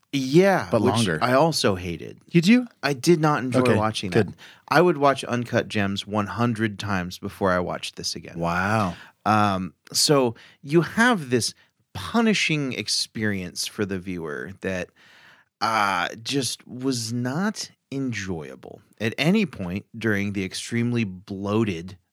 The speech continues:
Speaker 1: three hours
Speaker 2: Okay.
Speaker 1: did I think to myself, "This is enjoyable. This is a, a good movie."
Speaker 2: It is not enjoyable, but those aren't the same things you're
Speaker 1: I,
Speaker 2: saying.
Speaker 1: nah, uh, this is where our ratings can be what they are,
Speaker 2: Sure.
Speaker 1: because I don't think you have to enjoy it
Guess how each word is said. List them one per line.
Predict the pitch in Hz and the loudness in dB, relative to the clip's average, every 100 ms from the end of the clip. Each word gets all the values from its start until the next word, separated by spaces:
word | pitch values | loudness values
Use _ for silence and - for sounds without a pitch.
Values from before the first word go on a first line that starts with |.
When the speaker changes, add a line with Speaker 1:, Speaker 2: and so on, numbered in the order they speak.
| _ | _
Speaker 1:
three | - 104 113 107 | -12 -2 2 2
hours | 95 104 87 76 92 - | 2 0 0 -4 -6 -4
Speaker 2:
Okay. | 92 92 101 - - - | -4 -4 -4 -12 -20 -16
Speaker 1:
did | 101 117 107 | 0 2 4
I | 104 110 107 | 2 2 0
think | 104 - 131 135 | -4 -6 -4 -4
to | - | -4
myself, | 117 107 - 104 95 90 - _ - | -2 -2 -2 -2 -2 -4 -14 _ -14
"This | 101 92 - | -10 -8 -8
is | 92 87 90 - _ _ _ _ _ _ _ - | -8 -8 -10 -12 _ _ _ _ _ _ _ -12
enjoyable. | 120 147 151 98 80 67 - | -8 -4 -2 -4 -8 -18 -12
This | 92 - | -10 -8
is | 101 | -4
a, | 104 101 95 | -4 -4 -8
a | 101 | -14
good | 101 113 113 | -6 -2 -2
movie." | 127 180 127 | 0 -2 4
Speaker 2:
It | 139 | 4
is | 120 104 | 4 4
not | 123 143 | 4 6
enjoyable, | 156 131 139 143 110 101 | 4 4 6 6 4 2
but | 107 - | 2 4
those | 120 | 4
aren't | 139 113 | 4 2
the | |
same | 123 120 | 2 2
things | 101 92 82 | 4 0 0
you're | 113 | 0
Speaker 1:
I, | |
Speaker 2:
saying. | 117 117 73 95 | 0 0 -6 -4
Speaker 1:
nah, | 127 190 220 156 - | 2 4 4 2 -4
uh, | 127 175 147 | -2 0 0
this | 143 143 | -2 0
is | 160 151 | -2 2
where | 156 | 2
our | 151 147 | 4 4
ratings | 143 139 135 | 2 0 -4
can | - 127 | -6 -2
be | 131 | 2
what | 123 120 | 2 4
they | 117 | 4
are, | 117 90 | 4 2
Speaker 2:
Sure. | - 92 | 0 0
Speaker 1:
because | 107 98 | 0 4
I | 107 | 2
don't | 110 117 90 | 4 0 -2
think | 117 113 | -4 2
you | 131 | 4
have | 143 127 | 4 2
to | 127 | 0
enjoy | 110 104 98 87 | 0 -2 -6 -8
it | 82 | -10